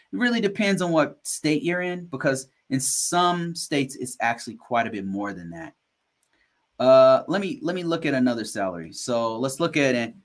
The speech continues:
another cybersecurity job is inform-, information system security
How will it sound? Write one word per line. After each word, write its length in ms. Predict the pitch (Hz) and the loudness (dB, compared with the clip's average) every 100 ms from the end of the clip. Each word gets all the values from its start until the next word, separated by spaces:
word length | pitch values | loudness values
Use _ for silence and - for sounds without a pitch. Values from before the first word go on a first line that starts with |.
| - | 2
another 460 | 123 139 139 131 | 4 6 4 2
cybersecurity 880 | 123 139 127 - - 117 117 110 107 _ _ _ _ _ _ | 0 2 2 0 -6 -4 -4 -6 -10 _ _ _ _ _ _
job 300 | 117 110 110 | 0 2 2
is 140 | 107 | 0
inform-, 720 | - 123 127 127 120 117 117 - | -2 -4 -4 -6 -2 -2 -2 -6
information 1400 | 123 135 143 - 123 120 123 123 127 - 123 120 117 113 - | -2 -2 -2 -6 -4 -2 -2 -2 -6 -6 -6 -4 -6 -8 -10
system 800 | - 123 117 - 117 113 110 110 _ _ _ _ _ | -8 -6 -6 -6 -8 -6 -8 -12 _ _ _ _ _
security 1300 | - - - 107 - 120 113 110 110 104 101 98 | -12 -10 -10 -12 -6 -2 -2 -2 -2 -2 -2 -6